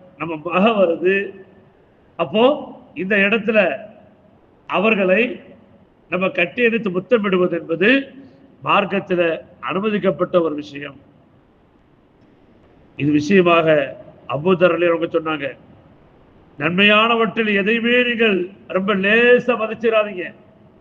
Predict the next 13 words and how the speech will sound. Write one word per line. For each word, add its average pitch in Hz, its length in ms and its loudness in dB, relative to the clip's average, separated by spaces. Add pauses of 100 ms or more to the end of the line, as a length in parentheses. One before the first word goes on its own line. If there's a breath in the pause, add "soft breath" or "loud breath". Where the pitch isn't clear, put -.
(380)
இதுதானே?" 226 640 0 (280)
அப்படின்னு 196 320 -2
சொல்லி. 170 380 -4 (720)
அது 156 180 0
என்ன? 233 340 2 (440)
"அது 175 220 0
உன் 180 80 -2
சகோதரனை 214 640 0
சிரித்த 226 480 -2
முகத்துடன் 208 540 -2
நீ 202 60 -10
சந்திப்பதாக 190 760 -2
இருந்தாலும் 185 600 -2